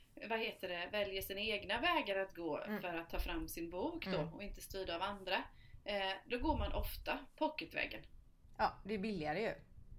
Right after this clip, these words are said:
Speaker 2: Såklart.
Speaker 1: Ja, det med.
Speaker 2: Ja.
Speaker 1: Och sen är det ju enklare, det vet vi ju själva kanske, eh, när vi köper böcker också som läsare,
Speaker 2: Ja.
Speaker 1: att det är enklare kanske att ta en, en, ja,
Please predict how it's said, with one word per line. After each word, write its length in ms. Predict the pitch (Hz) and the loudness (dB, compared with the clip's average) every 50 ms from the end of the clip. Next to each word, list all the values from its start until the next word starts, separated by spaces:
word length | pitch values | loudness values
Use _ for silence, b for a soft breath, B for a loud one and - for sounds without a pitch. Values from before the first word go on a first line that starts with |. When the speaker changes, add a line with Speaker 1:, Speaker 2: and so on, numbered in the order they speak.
| - - - - - | -14 -14 -14 -10 -8
Speaker 2:
Såklart. 240 | - 196 - 170 175 | -4 0 4 6 8
Speaker 1:
Ja, 100 | 196 185 | 8 8
det 260 | - 170 - - - | 8 6 4 6 6
med. 220 | 254 196 220 330 - | 6 6 4 4 6
Speaker 2:
Ja. 240 | - 175 160 165 180 - | 6 4 4 4 2 2
Speaker 1:
Och 100 | 302 330 | 2 2
sen 160 | - 269 214 196 | 2 2 2 0
är 80 | 196 | 0
det 80 | 202 240 | 0 2
ju 120 | 262 277 | 4 6
enklare, 540 | 262 294 302 277 262 - 254 240 226 226 233 | 6 8 6 6 4 2 2 2 2 2 2
det 100 | 226 226 | 2 4
vet 260 | 247 320 311 294 - | 4 4 4 4 2
vi 40 | 277 | 0
ju 80 | 277 269 | 0 2
själva 400 | - 285 269 240 233 - 285 302 | 2 0 0 0 0 0 0 0
kanske, 280 | - 247 247 - 262 254 269 262 b b b b b b b b - - | 0 -4 -4 -2 -2 -2 -2 -4 b b b b b b b b -4 0
eh, 420 | 240 240 233 226 226 226 226 226 226 - - | 0 2 2 2 2 0 0 0 -2 -4 -4
när 200 | - 254 254 254 | -4 -2 -2 -2
vi 80 | 254 247 | 0 0
köper 340 | - 247 196 185 185 - 247 | 2 2 2 2 2 0 -2
böcker 340 | 254 247 226 - - 220 190 | -2 -2 -4 -2 -2 -2 -2
också 240 | 175 170 - - 202 | -2 -2 -4 -6 -6
som 180 | - 202 196 | -6 -4 -2
läsare, 580 | 214 226 214 202 160 151 - - - 160 160 190 240 | 0 2 4 4 4 2 2 0 0 2 4 6 8
Speaker 2:
Ja. 60 | 220 208 | 8 8
Speaker 1:
att 140 | 214 - - | 6 4 2
det 60 | 247 | 2
är 40 | 233 | 2
enklare 400 | 233 220 - - - 165 - 180 | 2 0 -4 -4 -2 -2 0 0
kanske 280 | - 226 220 214 - | 0 -2 -2 -2 -2
att 60 | 226 220 | -4 -2
ta 120 | 220 208 | -2 -2
en, 240 | 202 202 202 - - | -4 -4 -4 -4 -4
en, 220 | 214 208 196 - - - - | -2 -2 -4 -6 -10 -10 -4
ja, 200 | - 185 - - | -2 -2 -2 -2